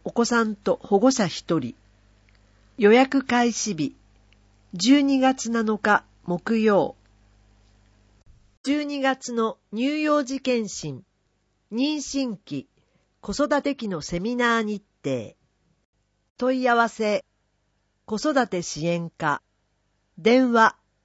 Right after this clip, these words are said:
二零の四二一五。ファックス、二零の四二零一。要予約は、インターネット、または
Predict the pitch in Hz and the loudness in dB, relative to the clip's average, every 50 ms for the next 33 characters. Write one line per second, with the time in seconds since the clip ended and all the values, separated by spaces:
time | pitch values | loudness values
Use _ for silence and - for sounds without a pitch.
0 | _ _ _ _ _ _ _ - 202 226 262 277 277 269 262 254 247 240 226 214 | _ _ _ _ _ _ _ -4 -2 0 2 2 2 4 4 4 4 4 2 2
1 | 208 196 190 - - _ _ _ _ _ _ _ - 208 240 269 277 277 277 277 | 2 2 0 0 -2 _ _ _ _ _ _ _ 2 6 6 6 6 4 0 -2
2 | 277 254 208 170 135 147 - - - 190 165 180 185 170 139 107 - _ _ _ | 0 0 -2 -2 -4 -8 -10 -10 -10 -8 -4 -2 -2 0 -2 -2 -6 _ _ _
3 | _ _ _ _ _ _ _ _ _ _ _ _ _ _ - 190 180 - - - | _ _ _ _ _ _ _ _ _ _ _ _ _ _ 0 0 0 -2 -6 -12
4 | - - - 147 120 - _ _ _ _ _ _ _ _ _ _ _ - 202 220 | -12 -8 -6 -8 -8 -8 _ _ _ _ _ _ _ _ _ _ _ -6 -2 0
5 | 254 262 254 247 240 240 233 226 220 208 202 196 190 180 - - _ _ _ _ | 2 2 4 4 4 4 4 2 2 0 2 2 2 0 0 -4 _ _ _ _
6 | _ _ _ _ _ 190 208 254 277 277 269 269 269 277 269 254 202 160 139 175 | _ _ _ _ _ 2 4 6 6 6 2 -2 -2 -2 0 0 0 0 0 2
7 | 208 220 220 220 214 202 - - - - 139 120 - _ _ _ _ _ _ _ | 2 4 4 2 0 -2 -6 -8 -10 -10 -10 -12 -14 _ _ _ _ _ _ _
8 | _ _ _ _ _ _ _ _ _ _ _ _ _ _ 226 247 277 294 294 262 | _ _ _ _ _ _ _ _ _ _ _ _ _ _ -4 0 2 4 4 4
9 | 190 165 165 165 175 190 202 - - 202 180 180 180 175 - _ _ _ _ _ | 4 2 0 -2 -2 -4 -6 -6 -6 -4 -2 0 0 -2 -2 _ _ _ _ _
10 | _ _ _ _ _ _ _ _ _ _ 226 254 277 294 277 - - 285 277 277 | _ _ _ _ _ _ _ _ _ _ -2 -2 -2 -2 -2 0 2 4 4 4
11 | 262 254 254 247 - _ _ - 160 143 - - _ _ _ _ _ _ _ _ | 4 2 0 -2 -4 _ _ -6 -4 -4 -4 -8 _ _ _ _ _ _ _ _
12 | _ _ _ - 160 190 - - 285 277 226 185 147 - | _ _ _ -8 -6 -4 -2 0 0 2 4 2 2 0